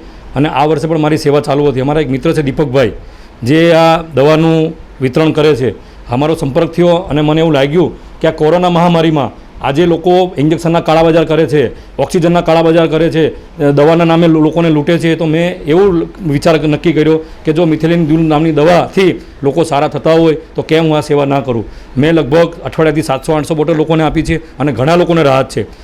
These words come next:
સવારે નરણા કોઠે ચાર ટીપા જીભ નીચે મૂકવાના છે અને એ, એ દવા ગ-, આ દવા ગળી જવાની છે અને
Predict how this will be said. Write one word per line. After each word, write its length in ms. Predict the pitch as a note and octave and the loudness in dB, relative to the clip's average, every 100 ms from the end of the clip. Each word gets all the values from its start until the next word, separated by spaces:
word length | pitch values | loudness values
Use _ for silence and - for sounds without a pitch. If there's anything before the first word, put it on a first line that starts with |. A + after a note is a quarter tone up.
| - - | -16 -2
સવારે 340 | D3+ F3+ F#3+ | 2 4 2
નરણા 300 | D#3+ D#3 G3 | 2 2 2
કોઠે 300 | F3+ D#3+ E3+ | 0 0 0
ચાર 200 | - D3+ | 0 -2
ટીપા 220 | D3 E3 | -2 -2
જીભ 180 | D3+ D3+ | -2 -2
નીચે 180 | D#3 D#3+ | -2 0
મૂકવાના 420 | D#3 D3+ D#3+ D#3+ | -2 0 0 0
છે 180 | E3 E3+ E3+ - - | -2 -4 -6 -20 -6
અને 200 | C3+ D#3+ | 0 2
એ, 260 | D#3+ C#3 D3+ | 2 0 0
એ 80 | D#3 | 0
દવા 220 | D3 D#3 | 0 0
ગ-, 100 | C#3 | -2
આ 180 | - C#3+ | -2 -2
દવા 200 | D3+ D#3 | 0 0
ગળી 200 | C#3 E3 | 2 2
જવાની 360 | F3 E3+ F3 | 2 2 2
છે 140 | E3 F3 E3+ - - - - - - - - | 0 -4 -6 -20 -20 -20 -20 -20 -20 -16 -8
અને 120 | D3 | -6